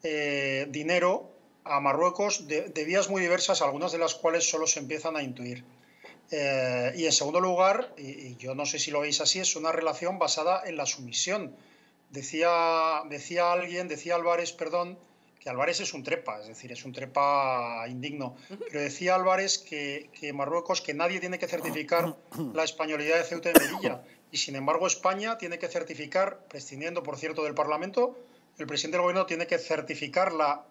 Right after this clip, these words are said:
marroquinidad del Sáhara y las soluciones del Sáhara contrarias al derecho internacional y a nuestras obligaciones.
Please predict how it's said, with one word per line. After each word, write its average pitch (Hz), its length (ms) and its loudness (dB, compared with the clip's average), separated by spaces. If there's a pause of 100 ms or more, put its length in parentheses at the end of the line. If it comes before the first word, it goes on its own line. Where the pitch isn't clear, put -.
marroquinidad 143 1000 0 (220)
del 156 220 -4
Sáhara 170 600 0 (380)
y 170 120 -6
las 151 160 2 (100)
soluciones 160 460 -2
del 156 100 -2
Sáhara 156 340 2
contrarias 151 480 0
al 147 120 0
derecho 151 300 -4
internacional 143 680 -2
y 160 40 4
a 151 80 2
nuestras 147 360 -4
obligaciones. 143 640 -4